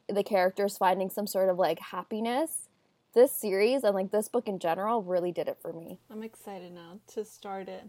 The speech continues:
Speaker 2: so hopefully I can start it soon.
Speaker 1: Yeah, it was so good. I highly recommend it. The whole series, actually, in general. And I really liked the setup of the other couples, 'cause she set up at least three, I think.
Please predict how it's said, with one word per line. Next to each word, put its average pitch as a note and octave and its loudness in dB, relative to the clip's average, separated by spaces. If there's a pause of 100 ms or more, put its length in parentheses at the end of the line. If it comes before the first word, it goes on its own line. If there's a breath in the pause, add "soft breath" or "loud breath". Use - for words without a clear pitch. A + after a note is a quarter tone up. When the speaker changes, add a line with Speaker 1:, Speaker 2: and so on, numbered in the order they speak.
(200)
Speaker 2:
so - -16
hopefully G3+ -12
I G3+ -14
can G3+ -16
start G3 -14
it F#3+ -16
soon. A3 -18
Speaker 1:
Yeah, B3 4
it C4+ 4
was E4 0
so C#4+ 2
good. A#3+ 0
I - -10
highly D#4+ 4
recommend A3+ -2
it. E3+ -4 (280)
The C4 4
whole F#4 6
series, B3 6
actually, F3+ -4
in F3+ -6
general. F3+ -2
And A#3 2
I A#3+ 4
really A#3+ 4
liked G3+ 4
the A3 2
setup G#3 4
of G3+ 4
the G3+ 4
other F#3 4
couples, F3+ 0
'cause B3+ -2
she - -12
set G#3+ 4
up G3+ 2
at - -4
least - -4 (460)
three, G#3+ 0 (320)
I B3 -2
think. E4 -2